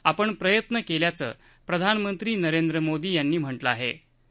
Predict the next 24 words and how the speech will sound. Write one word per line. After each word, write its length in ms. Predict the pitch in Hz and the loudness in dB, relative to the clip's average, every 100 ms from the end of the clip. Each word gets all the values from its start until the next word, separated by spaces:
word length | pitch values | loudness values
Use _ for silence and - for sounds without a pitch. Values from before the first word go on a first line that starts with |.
| _ _ - | _ _ -2
प्रधानमंत्री 680 | 160 151 175 175 170 170 208 | 0 4 4 2 0 -4 -2
कार्यालयातल्या 760 | 180 165 160 156 156 - 180 160 | 2 4 4 4 2 2 -2 0
अधिकाऱ्यांना 640 | 143 151 170 175 175 185 208 - - | 0 0 2 2 2 0 -4 -12 0
आणि 160 | 165 | 2
कर्मचाऱ्यांना 760 | 170 175 175 208 190 170 170 175 | 2 2 0 2 2 4 4 0
संबोधित 560 | 185 170 160 165 180 208 | -2 -2 0 0 -2 -4
करताना 400 | 170 147 151 147 156 | -2 -2 0 0 -2
ते 60 | 185 | -4
बोलत 360 | 139 131 131 | -6 -6 -6
होते. 360 | 131 131 123 - _ _ _ _ _ _ | -8 -8 -8 -8 _ _ _ _ _ _
सरकारी 480 | - 190 180 220 233 | -2 0 4 4 4
कर्मचाऱ्यांच्या 720 | 202 190 185 185 180 175 202 | 0 -2 0 0 2 0 0
योगदानाचं 720 | 175 170 160 160 165 160 196 | 0 -2 0 2 2 0 -2
यावेळी 420 | 185 156 151 156 | 0 0 0 -2
प्रधानमंत्र्यांनी 840 | 185 165 143 160 156 143 143 135 165 | -4 -6 -4 -2 -2 -2 -4 -2 -4
कौतुक 400 | - 135 127 123 | -4 -6 -8 -14
केलं. 260 | - 117 113 165 _ _ _ _ _ _ _ _ _ _ - | -10 -8 -8 -12 _ _ _ _ _ _ _ _ _ _ 4
राष्ट्रपती 520 | 180 180 240 240 254 | 4 4 0 0 0
द्रौपदी 420 | 202 202 196 208 | 2 0 2 0
मुर्मू 340 | 196 190 202 220 | 0 0 0 2
यांनी 280 | 180 185 | 2 2
आज 200 | 185 175 | 2 2
राष्ट्रपती 480 | 170 160 - 175 175 | 0 -2 -4 -6 -6
भवनात 360 | 160 156 165 | -4 0 2